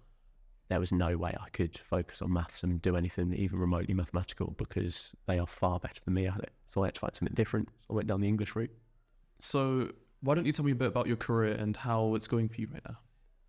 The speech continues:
Speaker 1: So, um, I, I suppose I better start off by talking about how I did end up getting into teaching. So, left university, went and worked in Greece for a bit, as I mentioned,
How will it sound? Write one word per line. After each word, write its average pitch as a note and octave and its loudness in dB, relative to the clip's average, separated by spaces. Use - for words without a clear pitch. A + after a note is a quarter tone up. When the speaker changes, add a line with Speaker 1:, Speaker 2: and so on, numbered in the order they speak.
Speaker 1:
So, G#2+ 2
um, A#2 2
I, A#2+ 0
I - 0
suppose C3+ 2
I C3+ 4
better B2+ 4
start A#2+ 2
off G#2 -2
by G#2+ 0
talking G#2+ 0
about - 0
how G#2 4
I G2+ 4
did F#2 0
end F#2 0
up - -4
getting G2 0
into F2 0
teaching. - -4
So, - 2
left C3+ 2
university, A2 2
went G2+ 2
and G2 2
worked F2+ 0
in F#2 0
Greece F2+ 0
for - -8
a F#2 -6
bit, F2+ 0
as F#2+ -2
I F2+ -4
mentioned, F2+ -2